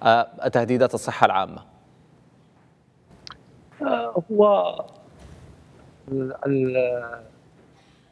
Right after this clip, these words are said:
Speaker 2: العالم الذي نعيش فيه، آه، أصبح، آه، مهدداً، آه، أكثر بالمخاطر الصحية. الاجتماع، آه، العالي المستوى الذي تم في الأمم، آه، المتحدة، آه، مؤخرًا،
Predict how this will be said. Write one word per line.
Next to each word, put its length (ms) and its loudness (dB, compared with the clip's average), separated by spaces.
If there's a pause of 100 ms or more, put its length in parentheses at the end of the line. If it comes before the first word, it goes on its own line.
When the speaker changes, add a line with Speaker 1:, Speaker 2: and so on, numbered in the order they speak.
(160)
Speaker 2:
العالم 500 0 (100)
الذي 360 0
نعيش 340 -2 (140)
فيه، 260 2
آه، 360 -2
أصبح، 420 -4
آه، 260 -2 (460)
مهدداً، 680 -2 (400)
آه، 280 0
أكثر 360 0 (640)
بالمخاطر 1500 0
الصحية. 640 0
الاجتماع، 760 0
آه، 220 -2 (120)
العالي 500 -2
المستوى 640 -2
الذي 320 -10
تم 240 0 (100)
في 80 -6 (100)
الأمم، 440 -6 (100)
آه، 320 -4
المتحدة، 720 0 (440)
آه، 160 0
مؤخرًا، 680 0